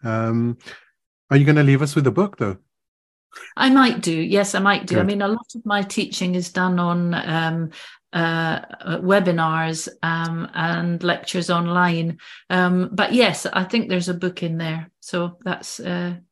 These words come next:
Speaker 2: yeah, especially once
Speaker 1: Brilliant.
Speaker 2: I'm, once I've got a bit more time and I'm, I'm, I'm doing less clinical work, I'll have a bit of time to focus on that.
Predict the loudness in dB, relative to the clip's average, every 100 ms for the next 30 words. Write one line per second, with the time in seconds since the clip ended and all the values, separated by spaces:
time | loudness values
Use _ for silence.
0 | _ -6 -6 -8 -10 -2 0 2 4 6
1 | 6 4 2 -2 -6 _ _ _ 0 0
2 | 0 -2 -2 -2 -2 -2 -4 -2 -2 0
3 | 0 -2 -2 -4 -4 -4 -6 -4 -2 -2
4 | -2 -4 -4 -2 -2 -6 -4 -6 -6 -8
5 | -6 -6 -8 -8 -10 -12 -10 -8 -8 -8
6 | -8 -8 -8 -10 -8 -6 -6